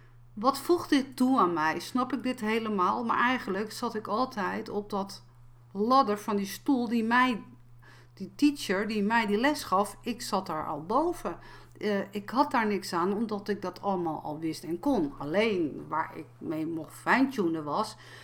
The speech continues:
hoe ga ik mijn verhaal vertellen? Superbelangrijk.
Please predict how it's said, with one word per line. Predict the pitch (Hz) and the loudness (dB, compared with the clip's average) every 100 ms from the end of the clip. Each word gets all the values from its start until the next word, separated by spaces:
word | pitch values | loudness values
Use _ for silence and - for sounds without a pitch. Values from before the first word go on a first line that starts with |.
| - | -14
hoe | - 196 240 262 285 277 | 0 6 10 12 10 8
ga | - - 175 180 | -2 0 2 2
ik | 190 | -2
mijn | 175 160 165 | -2 -2 -2
verhaal | 170 165 165 165 | -4 -6 -6 -6
vertellen? | 165 - - 185 165 156 - - - - - - - - - - | -10 -16 -14 -12 -12 -14 -18 -20 -20 -20 -20 -20 -20 -20 -20 -20
Superbelangrijk. | - - - - 180 165 151 143 147 | -16 -4 -2 -2 -2 -6 -6 -8 -10